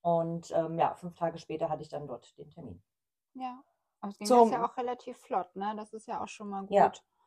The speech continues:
Speaker 1: genau.
Speaker 2: Schön.
Speaker 3: Zur Standsbiopsie dann?
Speaker 1: Nee,
Speaker 3: Oder
Speaker 1: erstmal,
Speaker 3: was war
Speaker 1: erstmal
Speaker 3: das?
Speaker 1: ein Ultraschall.
Speaker 3: Ja.
Speaker 1: Also es hieß,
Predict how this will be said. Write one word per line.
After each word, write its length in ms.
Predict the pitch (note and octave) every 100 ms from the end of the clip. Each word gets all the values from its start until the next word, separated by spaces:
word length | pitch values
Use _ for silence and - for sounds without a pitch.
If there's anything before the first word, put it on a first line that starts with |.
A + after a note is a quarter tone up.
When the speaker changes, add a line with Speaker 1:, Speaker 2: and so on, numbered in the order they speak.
| _ _
Speaker 1:
genau. 180 | F#3+ D3+
Speaker 2:
Schön. 300 | C3+ A#3+ A3
Speaker 3:
Zur 100 | A3
Standsbiopsie 600 | A3 A3+ A3+ G#3 F#3+ -
dann? 200 | F3 E3+ G#3
Speaker 1:
Nee, 140 | G3
Speaker 3:
Oder 20 |
Speaker 1:
erstmal, 320 | G3 G3+ G#3 G#3+
Speaker 3:
was 140 | G3+
war 60 | G3+
Speaker 1:
erstmal 200 | F3 F3
Speaker 3:
das? 100 | F3+
Speaker 1:
ein 80 | G3
Ultraschall. 560 | G#3 B3+ C4 C4+ C#4+ A3+
Speaker 3:
Ja. 60 | A3
Speaker 1:
Also 60 | G3
es 120 | F#3+
hieß, 220 | A3 G#3